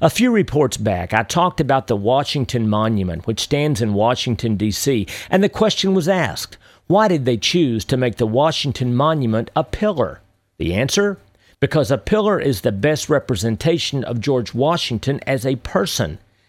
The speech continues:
It's a reflection of his character. In tough and difficult times, George Washington stood firm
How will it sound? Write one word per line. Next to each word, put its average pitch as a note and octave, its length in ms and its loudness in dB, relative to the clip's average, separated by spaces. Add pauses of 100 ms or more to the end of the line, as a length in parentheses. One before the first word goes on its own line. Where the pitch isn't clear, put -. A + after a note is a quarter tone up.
(100)
It's - 160 -2
a G#2 60 -2
reflection A#2+ 760 0 (220)
of B2 100 0
his E3 200 0
character. F#3+ 680 0 (320)
In A#2 180 2
tough F#3+ 400 2
and G#2+ 200 0
difficult B2 580 0
times, A2+ 500 0 (240)
George E3+ 340 2
Washington B2+ 680 0
stood E3+ 360 -2
firm B2+ 460 0